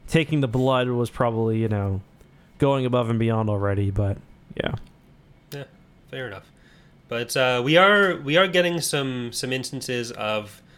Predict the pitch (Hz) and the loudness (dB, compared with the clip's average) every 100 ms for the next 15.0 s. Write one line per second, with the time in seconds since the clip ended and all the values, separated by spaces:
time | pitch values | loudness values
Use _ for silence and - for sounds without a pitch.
0 | _ _ - 98 98 156 160 247 214 175 | _ _ -8 -8 -6 -4 -2 -2 -2 -2
1 | 139 113 147 180 151 131 117 110 110 113 | -4 -4 -4 -4 -6 -4 -6 -8 -8 -6
2 | 131 135 123 107 98 95 120 117 117 139 | -4 -2 -2 -4 -6 -6 -4 -4 -6 -4
3 | 165 160 131 - 123 110 104 107 - - | -4 -4 -8 -4 -2 0 -2 -4 -14 -20
4 | - - _ 123 120 117 107 110 110 117 | -20 -20 _ 2 2 0 -4 -2 0 -2
5 | 113 - 107 101 101 101 101 98 98 101 | -6 -8 -4 -2 -2 -2 -4 -4 -6 -8
6 | 101 98 - 160 120 113 101 92 92 95 | -10 -12 -8 -8 -6 -4 -4 -6 -10 -12
7 | 95 - - - - 113 110 101 110 107 | -12 -18 -20 -10 -2 0 0 0 0 -2
8 | 104 104 101 101 101 101 98 101 101 - | -4 -4 -2 -4 -6 -10 -10 -10 -12 -14
9 | - - - - 98 95 95 95 101 127 | -20 -20 -20 -12 -8 -6 -6 -8 -10 -8
10 | 104 104 117 107 107 - - - _ - | -6 -6 -4 -4 -4 -8 -20 -20 _ -20
11 | - 117 107 107 104 101 101 - - - | -6 -2 0 0 -2 -4 -6 -10 -20 -20
12 | - 110 107 104 - 104 101 104 101 - | -6 -2 -2 -6 -8 -8 -6 -6 -6 -8
13 | 98 95 - - 110 101 101 104 - - | -8 -6 -8 -4 -2 -2 -4 -8 -14 -12
14 | 104 101 - 101 101 95 95 - 110 110 | -10 -8 -10 -12 -8 -8 -8 -12 -14 -14